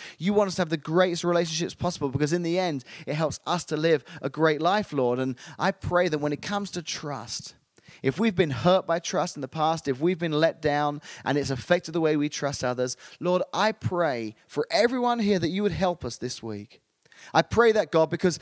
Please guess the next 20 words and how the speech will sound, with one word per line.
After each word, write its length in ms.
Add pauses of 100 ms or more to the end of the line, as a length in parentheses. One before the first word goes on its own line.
(120)
this 200
isn't 360
a 80
switch 400
that 120
some 180
of 80
us 100
can 140
just 200
flick. 300
We 120
can't 220
just 180
flip 280
the 80
card 300
and 80
say, 180
"Okay, 420